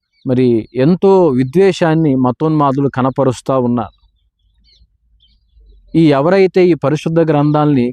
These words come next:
కాల్చివేశారో వాళ్ళను ఒక మాట అడగాలి. వాళ్ళు నమ్ముతున్న దేవుడు కావచ్చు,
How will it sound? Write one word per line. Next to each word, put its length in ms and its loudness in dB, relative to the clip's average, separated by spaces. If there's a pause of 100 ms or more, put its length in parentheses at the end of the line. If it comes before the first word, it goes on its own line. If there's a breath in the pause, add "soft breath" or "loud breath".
కాల్చివేశారో 1000 0 (1120)
వాళ్ళను 280 0
ఒక 120 -4
మాట 340 0
అడగాలి. 520 -2 (1300)
వాళ్ళు 340 0
నమ్ముతున్న 560 0
దేవుడు 400 2
కావచ్చు, 600 -4